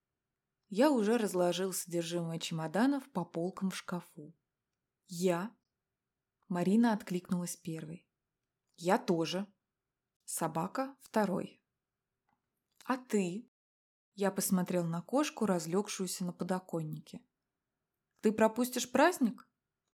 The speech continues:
«Идите. Я спать хочу. Укачала меня в дороге».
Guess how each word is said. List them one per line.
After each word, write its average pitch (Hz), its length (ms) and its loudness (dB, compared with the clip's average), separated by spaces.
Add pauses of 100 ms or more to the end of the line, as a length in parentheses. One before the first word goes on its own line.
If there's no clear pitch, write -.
(500)
«Идите. 180 640 -2 (480)
Я 247 220 2
спать - 360 -4
хочу. 160 480 -10 (560)
Укачала 302 540 2
меня 156 300 -6
в 151 60 -14
дороге». 156 520 -6